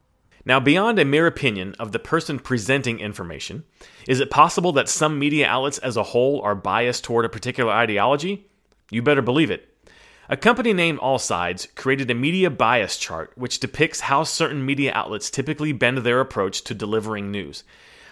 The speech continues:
According to All Sides, the media bias chart helps you to easily identify different perspectives so you can get the full picture and think for yourself.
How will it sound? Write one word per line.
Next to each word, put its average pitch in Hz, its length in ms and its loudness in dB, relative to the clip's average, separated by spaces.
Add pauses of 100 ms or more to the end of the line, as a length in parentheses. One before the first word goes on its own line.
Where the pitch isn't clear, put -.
(180)
According 196 400 4
to 160 100 0
All 165 220 2
Sides, 90 560 -4 (260)
the 120 80 0
media 160 360 4
bias 123 460 2
chart 90 360 -6 (200)
helps 156 280 2
you 196 100 0
to - 180 -4
easily 165 360 -2
identify 123 640 2
different 131 360 -4
perspectives 120 680 -2 (100)
so - 140 -2
you 127 120 4
can 139 100 0
get 131 160 0
the 139 60 -2
full 220 240 2
picture 147 400 -6
and 117 200 -10
think 131 240 0
for - 140 -8
yourself. 104 560 -6